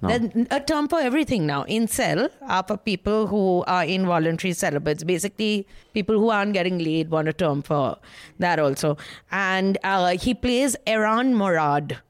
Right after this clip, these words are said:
Speaker 2: who is from the, an ex-Mossad guy, who occasionally, while interviewing people, says, "I spent thirteen years in the Mossad," and then he <laughs> says, "No, not in the Mossad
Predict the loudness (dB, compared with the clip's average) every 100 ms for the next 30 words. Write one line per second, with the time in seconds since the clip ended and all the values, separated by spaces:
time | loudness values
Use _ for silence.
0 | _ -20 _ -2 2 2 2 0 2 2
1 | 2 0 -6 -12 -8 -2 0 2 2 2
2 | 2 0 -2 -4 -4 -2 -4 -4 -4 -2
3 | 0 0 0 -2 -4 -4 -4 -8 -16 _
4 | _ -20 -20 _ _ -10 -4 -2 -2 -2
5 | 0 0 0 -2 0 0 0 0 0 2
6 | 2 0 -2 -4 -2 -2 -2 -2 -6 -4
7 | -4 -2 -2 0 -2 -8 -18 -20 -20 -20
8 | -8 -6 -2 -2 -2 0 -2 0 2 2
9 | 2 0 0 0 2 0 0 0 0 2
10 | 0 -2 0 0 0 0 0 -2 -12 -18
11 | -8 -4 -2 0 0 2 2 2 0 -2
12 | -4 -4 -8